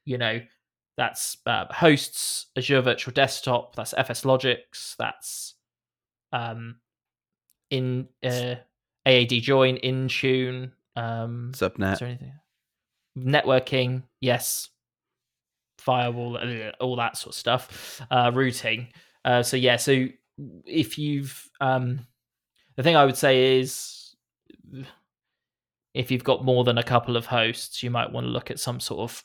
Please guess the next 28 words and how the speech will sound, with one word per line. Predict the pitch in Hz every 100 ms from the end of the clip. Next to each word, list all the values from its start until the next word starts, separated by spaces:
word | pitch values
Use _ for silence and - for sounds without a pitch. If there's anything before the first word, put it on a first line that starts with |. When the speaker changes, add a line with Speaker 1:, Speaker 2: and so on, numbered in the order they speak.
| -
Speaker 1:
you | 117
know, | 110 - -
automated, | 127 - 123 113 117 117 110 - - _ _ _
you | 127
know, | 104 95 -
deployment | 123 117 113 113 -
solution, | - 107 113 - 117 _ _ -
uh, | 60 -
for | -
that. | - - -
Our, | 127 120 120 _ _
you | 120
know, | 107 - _ _ _ _ _
our | 123 120
flavor | - 117 113
of | 110
that | 123 110
is | -
Terraform, | - 127 123 120 127 127 127 - _ _
and | 120 117
as | 117
Alan's | 120 117 117 117
mentioned, | 113 - 113 113
there's, | 110 110 - - _ -
and | 120 123 123
we | 120
know | 110 92
there's | - 104 -